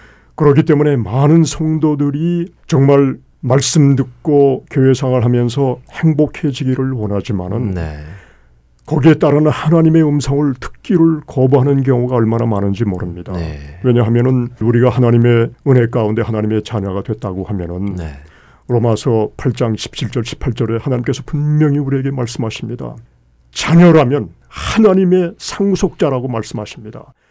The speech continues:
Speaker 1: 보통 상속자가 아니에요. 예수 그리스도와 함께한 상속자니 너희가 예수 그리스도와 함께 그 영광을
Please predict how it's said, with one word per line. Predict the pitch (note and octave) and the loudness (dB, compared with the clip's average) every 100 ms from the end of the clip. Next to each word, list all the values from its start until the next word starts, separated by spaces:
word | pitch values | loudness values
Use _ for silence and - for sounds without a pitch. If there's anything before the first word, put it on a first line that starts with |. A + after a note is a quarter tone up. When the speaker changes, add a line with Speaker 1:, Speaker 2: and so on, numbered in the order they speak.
| _ | _
Speaker 1:
보통 | C#3+ D3 D#3+ E3+ | 2 4 4 2
상속자가 | - D#3+ C#3 - C#3 C#3 | 2 -4 -6 -6 -6 -4
아니에요. | A2+ A#2 A#2+ A#2+ _ _ _ | -4 -4 -6 -8 _ _ _
예수 | G#2+ C#3 D#3+ E3+ - F3 | 0 6 6 6 4 2
그리스도와 | B2 E3 E3 - E3 D3+ | 2 -2 -2 0 0 -2
함께한 | - F#3 E3 - E3 D3 D3 C#3 | -2 -2 -2 0 0 0 -4 -6
상속자니 | - D#3+ C#3+ C3+ A#2 - A#2 C3+ D#3+ - _ _ _ _ - | -6 -6 -4 -6 -6 -2 0 2 2 0 _ _ _ _ -2
너희가 | D3+ E3 E3 G#3+ E3 G#2 - _ _ _ _ | 4 6 6 4 2 -2 -6 _ _ _ _
예수 | C3+ C#3+ C#3 E3 | 2 4 4 0
그리스도와 | D3 - D#3 | -2 -2 -2
함께 | C3+ B2+ D#3 C#3 - _ - | -2 -2 -2 -2 -6 _ -4
그 | - F#3 F3 | 2 4 4
영광을 | D#3+ D#3+ D3+ D3 A2 | 4 4 2 2 -2